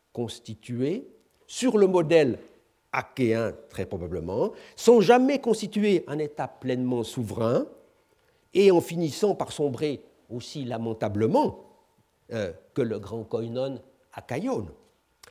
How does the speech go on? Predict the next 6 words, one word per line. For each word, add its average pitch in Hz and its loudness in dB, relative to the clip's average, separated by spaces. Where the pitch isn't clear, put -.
Reprocher 247 2
à 196 6
Montesquieu 151 2
une 165 -2
forme 160 2
d'aveuglement 147 4